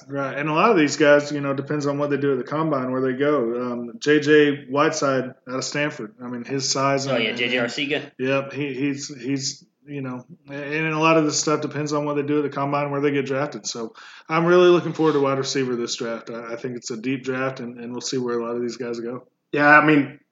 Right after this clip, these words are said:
Speaker 3: I gotta say that depending upon where this cat goes, will depend upon who's my number one, number two, and that's D J. That's D-, uh,
Speaker 2: Uh,
Speaker 3: D K Metcalf.
Speaker 2: Metcalf's gonna be the best out of this class.
Speaker 3: For
Speaker 1: Oh,
Speaker 3: sure.
Speaker 1: agreed,
Speaker 3: That's,
Speaker 1: agreed.
Speaker 3: that's like, that's, eh,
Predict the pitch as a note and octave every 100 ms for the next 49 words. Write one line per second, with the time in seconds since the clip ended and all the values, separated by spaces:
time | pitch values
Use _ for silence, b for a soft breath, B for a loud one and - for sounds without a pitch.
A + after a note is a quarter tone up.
0 | _ - C3+ D3 D#3 C#3 D#3 C#3 C3 A#2
1 | B2 A#2+ A#2 - _ - B2+ D#3+ E3+ E3+
2 | E3+ D#3 D3+ D3+ C#3+ - D3+ C#3 C#3 C3+
3 | C3 A#2+ - - _ _ _ - E3 D3+
4 | C#3+ C3 C#3 C#3 B2+ - B2+ C3+ C3 B2+
5 | B2+ B2 B2 B2 A#2 - A#2 A2 A#2+ A#2
6 | B2 B2 A#2 - C3 B2+ - C3+ D3+ A2+
7 | D#3 D#3+ D3 C3 C#3 D#3+ F3 D3 D#3 -
8 | A#2 G#2 F#2 F2+ F2 F#2 D#2+ - - -
9 | - - G#3+ F#3+ - E3 C3+ C3+ E3 -
10 | D#3 D#3+ - D#3+ C3+ C#3+ D3+ - - -
11 | - D3 D3 -